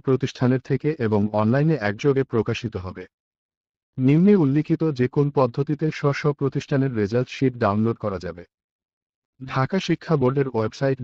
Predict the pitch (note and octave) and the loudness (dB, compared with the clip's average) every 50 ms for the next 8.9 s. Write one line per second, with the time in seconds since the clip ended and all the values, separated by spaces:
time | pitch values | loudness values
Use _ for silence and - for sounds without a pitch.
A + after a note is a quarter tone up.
0 | A2+ G#2+ A2 G#2+ A2 A2+ C3 C#3+ D3 C#3+ B2 A#2 A2+ A2+ A2+ B2+ C#3+ D3 C#3+ A#2+ | -4 0 0 0 0 2 0 2 2 2 2 2 0 0 0 0 0 0 2 0
1 | A#2 A2+ A2 A2 A#2+ C#3 D3+ D3 C3+ C3+ B2+ A#2 - B2 A#2+ A#2+ C3+ - D3+ C#3 | 0 0 0 0 2 2 2 2 2 0 -2 0 0 0 0 0 0 -2 -2 -2
2 | - D3 C#3+ C#3 C3 B2+ B2+ B2 A#2+ A#2 A2+ G#2 B2 C3 C3 - D#3 D3+ D3 - | 0 2 2 2 4 2 2 2 2 0 -2 0 0 -2 0 0 -2 -2 -2 -4
3 | B2 A2+ A2 A2+ A2 C3 B2+ B2 A#2+ A2+ A2 G#2+ A2 G#2+ A2 A2+ A#2 A2+ A2+ A#2+ | 0 2 2 2 2 0 0 0 0 0 0 0 0 0 0 0 0 0 0 0
4 | C3 C3+ C#3 C#3 C3 B2+ A#2+ A2+ - - D3 C#3+ - D3+ C#3+ B2+ A#2 G#2+ G#2 C3+ | 2 2 0 2 2 0 -2 -2 -2 0 -2 0 2 0 0 2 2 0 2 2
5 | C#3 C3+ - - B2 A2+ A2 B2 C3+ C3+ C3 - - B2 A#2+ B2 - - - C#3+ | 0 0 0 0 0 2 4 2 2 2 0 -2 -2 -2 -4 -4 -2 -4 -4 -2
6 | C#3 C#3+ C3 G#2+ G#2+ A2+ A#2 B2 B2+ B2+ A#2 A2+ A#2 - C3+ B2+ - D3+ - - | -2 -2 -2 0 2 2 2 2 0 -4 -4 -4 -2 0 0 0 0 -2 -2 2
7 | D#3 D3 C#3+ C3 B2 A#2+ B2 C#3 D3+ D3+ C#3 A#2+ G#2+ G2 - - B2 A#2+ C3 D#3 | 2 2 2 2 2 0 2 2 4 4 4 2 2 0 -2 -4 -2 -2 -2 -4
8 | _ - C#3 B2 A#2+ A#2+ A#2 B2 A2+ A#2+ C3 C#3+ C#3 - - B2 A#2 A#2 | _ -2 2 2 2 2 2 0 0 2 2 0 -2 -2 -2 0 0 0